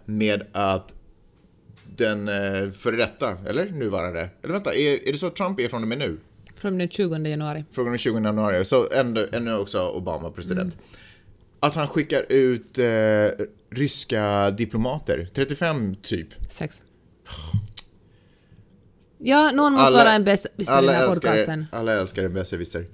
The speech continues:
Speaker 1: Eh, trettiosex stycken diplomater. Är inte det... Alltså det är ju stort ju.
Speaker 2: Det känns som Obama kavlar upp ärmarna. Han har ju också förbjudit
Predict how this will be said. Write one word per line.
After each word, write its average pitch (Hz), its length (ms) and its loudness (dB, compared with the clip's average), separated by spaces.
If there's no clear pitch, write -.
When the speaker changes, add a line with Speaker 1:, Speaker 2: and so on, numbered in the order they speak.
Speaker 1:
Eh, 127 280 2
trettiosex 170 540 0
stycken 143 340 0
diplomater. 139 680 -2
Är 131 140 -4
inte 135 180 -2
det... 104 580 4
Alltså 107 200 -10
det 104 100 -4
är 135 40 2
ju 160 60 4
stort - 420 2
ju. 82 140 2
Speaker 2:
Det 190 100 -6
känns 214 200 -2
som 202 80 -2
Obama 196 380 2
kavlar 170 300 0
upp 170 140 -4
ärmarna. 151 520 -2
Han 196 120 0
har 202 80 2
ju 208 80 6
också 165 480 -2
förbjudit 160 760 0